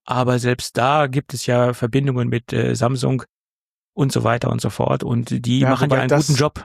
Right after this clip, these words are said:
Speaker 1: ne?
Speaker 2: Die machen einen guten Job, aber ich glaube, da wäre in vielen Teilbereichen Apple ganz froh, wenn sie noch einen anderen Lieferanten hätten, der zumindest mal einen gleichwertig guten Job machen kann.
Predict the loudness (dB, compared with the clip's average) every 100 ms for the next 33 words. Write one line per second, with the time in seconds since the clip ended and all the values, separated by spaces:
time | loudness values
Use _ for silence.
0 | -10 -2 0 0 -2 _ _ _ _ _
1 | 0 0 2 0 0 -2 -2 0 2 4
2 | 4 2 -2 0 2 2 2 2 4 2
3 | 0 -4 _ _ _ _ _ -4 -4 -4
4 | -4 -2 0 0 0 0 2 0 0 0
5 | 0 -2 -6 -6 -8 -12 _ _ _ _
6 | -2 0 0 0 -2 2 2 4 2 2
7 | 0 0 0 0 0 0 2 2 2 0
8 | -4 -10 _ _ _ -4 0 0 0 0
9 | -2 -2 -2 -2 0 0 0 0 -2 0
10 | -2 0 0 0 -2 -2 -4 0 0 0
11 | -8 -8 -6 -6 -6 -4 -4 -4 -2 -4
12 | -4